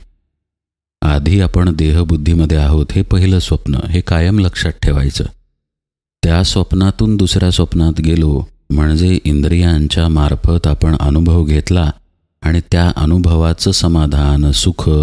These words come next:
इत्यादी आपण भोगलं. कुणाला स्वप्न भरपूर पडत असतील, तर स्वप्नात स्वप्न पडतं, हा अनुभव एखाद्यानं घेतला असेल. स्वप्नातच आपण झोपी गेलो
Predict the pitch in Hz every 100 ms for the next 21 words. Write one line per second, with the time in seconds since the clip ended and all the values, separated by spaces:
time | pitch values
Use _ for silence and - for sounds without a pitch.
0 | 71 85 - 85 82 90 71 78 78 80
1 | 76 73 - - _ _ _ _ _ _
2 | _ _ _ _ _ _ _ _ _ _
3 | _ _ 78 80 85 85 - - 85 82
4 | 78 - 92 87 82 - 78 - 76 78
5 | 87 - - 73 - 82 98 - 107 101
6 | - 101 - 85 78 71 65 _ _ _
7 | _ 80 76 76 76 90 78 - 82 80
8 | 85 78 73 - 87 82 - 52 - -
9 | _ _ _ _ _ _ _ - - 69
10 | 76 78 82 87 87 82 85 78 73 82
11 | 78 76 78